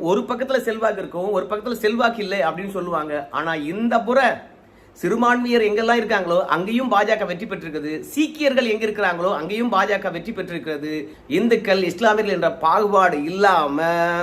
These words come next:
சாதி மத பேதம் இன்றி எல்லா மண்டலங்களிலும் டெல்லியில பாஜக மாபெரும் வெற்றியை பெற்றிருக்குது. அதனால அவங்க தனித்தனியா நின்றாங்க.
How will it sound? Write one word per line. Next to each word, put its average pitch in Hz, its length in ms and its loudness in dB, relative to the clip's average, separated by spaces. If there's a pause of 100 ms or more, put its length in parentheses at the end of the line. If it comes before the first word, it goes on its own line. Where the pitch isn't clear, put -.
(520)
சாதி 220 360 6
மத 185 260 2
பேதம் 208 640 2
இன்றி 175 420 0 (640)
எல்லா 226 380 4 (760)
மண்டலங்களிலும் 180 640 -4 (260)
டெல்லியில 214 420 -2
பாஜக 160 560 0 (120)
மாபெரும் 202 600 0
வெற்றியை 170 360 -8
பெற்றிருக்குது. 156 680 -6
அதனால 156 540 -2
அவங்க 147 220 -4
தனித்தனியா 208 540 -2
நின்றாங்க. 202 480 0